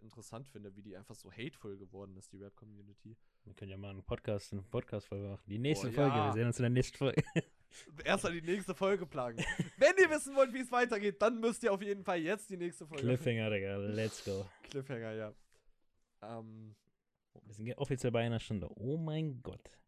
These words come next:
Speaker 1: Ja, wir müssen noch, bei mir noch nicht die Stunde voll tatsächlich.
Speaker 2: Bei mir eine Stunde und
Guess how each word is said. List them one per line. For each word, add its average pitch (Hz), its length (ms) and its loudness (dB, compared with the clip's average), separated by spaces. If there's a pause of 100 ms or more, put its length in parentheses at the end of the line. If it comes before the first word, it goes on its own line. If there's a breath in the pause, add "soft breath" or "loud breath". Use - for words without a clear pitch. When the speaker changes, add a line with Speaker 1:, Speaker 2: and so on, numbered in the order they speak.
(220)
Speaker 1:
Ja, 117 160 -18
wir 110 80 -12
müssen 107 240 -18
noch, 110 100 -16 (180)
bei 110 180 -14
mir 117 180 -10
noch 123 140 -10
nicht 135 200 -12
die - 60 -20
Stunde 107 280 -18
voll 104 200 -12
tatsächlich. 110 500 -14 (760)
Speaker 2:
Bei 107 100 -10
mir 98 140 -6
eine 110 180 -8
Stunde 104 300 -6
und 101 100 -10